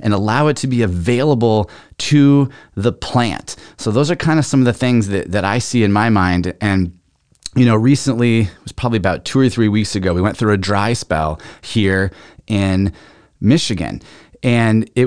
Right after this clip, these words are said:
it was really interesting to see, even in my own yard, which I have very good head-to-head coverage,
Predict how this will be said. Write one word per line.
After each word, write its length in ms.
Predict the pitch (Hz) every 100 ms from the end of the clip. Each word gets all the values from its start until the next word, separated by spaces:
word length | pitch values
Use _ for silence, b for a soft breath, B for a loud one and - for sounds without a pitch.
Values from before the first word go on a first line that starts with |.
| -
it 140 | 120
was 200 | 110 98
really 380 | 107 127 160 160
interesting 600 | - 131 - 135 - 117 107
to 140 | 110
see, 340 | - 135 113
even 340 | 101 98 127 147
in 140 | 131
my 220 | 113 101 -
own 300 | 113 127 120
yard, 420 | 110 113 95 90
which 200 | 92 101
I 120 | 104
have 220 | 127 117
very 380 | 90 82 98 107
good 240 | 101 110 85
head-to-head 520 | 107 98 92 98 85
coverage, 640 | 123 143 104 85 87 -